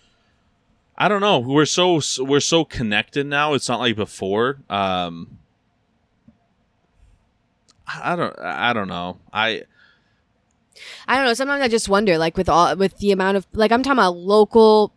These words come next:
Speaker 2: people that are not, didn't mo-, move out of state from here. So people that are just here, that because of the cost of everything, really can't afford to be here.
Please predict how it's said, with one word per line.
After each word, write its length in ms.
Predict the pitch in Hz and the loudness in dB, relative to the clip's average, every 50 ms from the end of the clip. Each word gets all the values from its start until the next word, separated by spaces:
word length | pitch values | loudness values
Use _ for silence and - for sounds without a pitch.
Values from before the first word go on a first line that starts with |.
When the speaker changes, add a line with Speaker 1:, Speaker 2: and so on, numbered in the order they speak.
| _ _ | _ _
Speaker 2:
people 440 | - - 220 196 - - 196 190 190 | -2 -2 -2 -2 0 2 2 2 2
that 140 | 190 180 175 170 | 2 2 2 2
are 120 | 170 170 | 0 0
not, 200 | 180 208 214 - | 0 -2 -2 0
didn't 240 | 196 196 208 240 254 | 0 0 0 0 -4
mo-, 120 | 254 247 - - | -6 -6 -6 -6
move 300 | 220 233 240 233 226 - | -4 -2 -2 -2 0 0
out 160 | 147 185 190 | -2 -2 -2
of 80 | 202 | -4
state 260 | 190 - - 175 165 - | -6 -4 -4 -4 -4 -4
from 140 | - 160 160 | -8 -10 -8
here. 160 | 156 151 147 | -8 -8 -8
So 120 | 160 - | -6 -4
people 260 | 185 - 240 233 - 240 | 0 0 0 0 0 2
that 100 | 226 220 | 2 2
are 100 | 208 202 | 2 4
just 340 | 190 214 208 190 - - - _ _ _ _ _ | 2 2 2 2 -2 -8 -10 _ _ _ _ _
here, 400 | - - - 165 - - - _ _ _ _ _ _ _ _ _ _ | -12 0 0 0 0 0 -6 _ _ _ _ _ _ _ _ _ _
that 340 | - 190 190 185 175 185 190 | 0 2 2 2 0 -4 -12
because 320 | 190 _ - 220 208 202 | -12 _ 0 0 2 2
of 160 | 220 208 196 | 0 -2 -2
the 80 | 196 208 | -4 -6
cost 320 | - - 202 196 196 - | -2 0 0 0 0 -2
of 60 | 208 | -4
everything, 520 | 185 175 175 180 185 - 190 190 196 185 160 | -4 -2 -4 -6 -4 -4 -4 -4 -4 -2 0
really 200 | 202 220 220 208 | 2 2 2 0
can't 240 | - 233 233 208 190 | -2 -4 -4 -4 -4
afford 300 | 185 - 208 208 202 - | -4 -2 -2 -2 0 -2
to 100 | - 175 | -4 -8
be 200 | 160 185 208 240 | -6 -6 -8 -8
here. 320 | 233 - 180 165 170 - | -6 -4 -4 -4 -4 -4